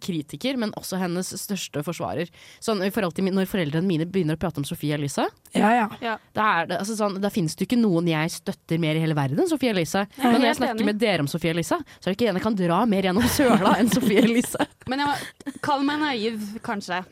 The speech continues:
Speaker 3: Men
Speaker 1: Ja.
Speaker 3: jeg ble faktisk oppriktig ganske skuffet da hun ditchet Fetisha på den måten.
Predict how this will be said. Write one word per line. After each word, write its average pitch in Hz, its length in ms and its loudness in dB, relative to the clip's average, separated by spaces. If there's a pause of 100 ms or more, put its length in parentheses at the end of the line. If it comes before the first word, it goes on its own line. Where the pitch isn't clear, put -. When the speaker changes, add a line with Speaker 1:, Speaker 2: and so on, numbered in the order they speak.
Speaker 3:
Men 254 140 0
Speaker 1:
Ja. 269 120 2
Speaker 3:
jeg 302 80 -2
ble 330 100 0
faktisk - 540 -8 (180)
oppriktig 254 720 -6
ganske 240 320 -6
skuffet 214 480 -8
da 208 240 -2
hun 202 240 -4
ditchet 202 400 -10
Fetisha 185 400 -10
på 190 80 -10
den 196 160 -6
måten. 196 320 -8